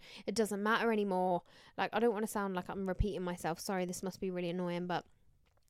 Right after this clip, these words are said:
you have to just keep reminding yourself, "I don't wanna be with that person. That person doesn't know. That person isn't hurt. Um,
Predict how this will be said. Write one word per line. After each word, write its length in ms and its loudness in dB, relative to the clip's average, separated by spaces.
you 120 4
have 140 4
to 80 -6
just 200 -4
keep 140 -4
reminding 280 -2
yourself, 260 -2
"I 40 -4
don't 120 2
wanna 140 0
be 140 0
with 100 -2
that 160 -2
person. 460 0
That 160 0
person 300 0
doesn't 260 -4
know. 240 0
That 180 -2
person 300 2
isn't 220 -2
hurt. 400 -2
Um, 520 0